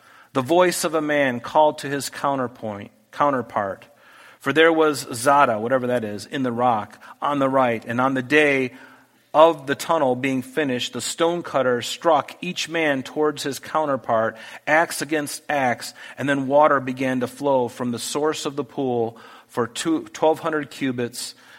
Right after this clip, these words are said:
and, um, and, and, and cubits, and was the height, uh, the height over their heads was another hundred, uh, uh, of the st-, when the stonecutters were cutting. And so the idea is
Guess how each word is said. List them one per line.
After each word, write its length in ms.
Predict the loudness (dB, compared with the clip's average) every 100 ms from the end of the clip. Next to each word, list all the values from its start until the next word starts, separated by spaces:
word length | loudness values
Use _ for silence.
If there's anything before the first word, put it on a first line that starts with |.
| -20 _
and, 280 | -2 -2 -2 -2
um, 580 | -2 0 -2 -6 -10 -16 -18 -6
and, 180 | -4
and, 440 | -4 -4 -4 -8 -16 -16 -14 -10
and 140 | -8
cubits, 320 | -2 -2 0
and 140 | -2 -2
was 120 | 0
the 100 | -2
height, 420 | 0 -2 -6 -12 -14
uh, 100 | -8
the 100 | -4
height 180 | 0 2
over 220 | 2 0
their 100 | -2
heads 300 | 2 2 2
was 180 | -6 -6
another 420 | -2 -2 0 0
hundred, 560 | -2 -4 -4 -4 -6 -6 -14 -20 -20 -20 -6
uh, 280 | -2 -2 -4 -8
uh, 40 | -4
of 260 | -4 -4
the 60 | -6
st-, 220 | -8 -6
when 140 | -4 -4
the 80 |
stonecutters 580 | -4 -4 -4 -4 -4 -4
were 120 | -8
cutting. 480 | -10 -4 -4 -4 -8 -16 -20 -14
And 100 | -10
so 220 | -4 0 0
the 140 | 2
idea 440 | 2 2 0 0 0
is 340 | -2 -6 -10